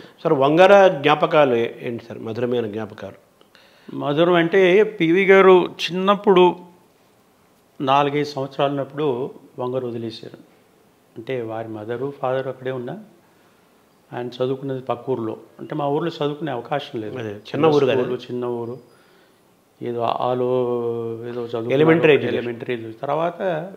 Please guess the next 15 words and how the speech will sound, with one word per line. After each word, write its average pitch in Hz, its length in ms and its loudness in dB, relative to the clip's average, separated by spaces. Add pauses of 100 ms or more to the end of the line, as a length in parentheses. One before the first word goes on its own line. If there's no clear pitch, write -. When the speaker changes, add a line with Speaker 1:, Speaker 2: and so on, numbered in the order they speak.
(180)
Speaker 2:
పక్కన 139 240 -10
వేలేరు 147 420 2
అని 127 320 -4
మా 127 160 -8
అత్తగారి 131 380 -2
ఊరు. 104 340 -10 (1080)
ఆ, 55 360 -12 (260)
అక్కడికి 156 360 -2
వెళ్ళి 147 200 0
చదువుకున్నారు 117 500 -8
కొంత. 120 380 -14 (720)
ఇక 151 60 -2
అక్కడ 147 280 2
అయిపోయిన 156 540 6
తర్వాత 139 400 0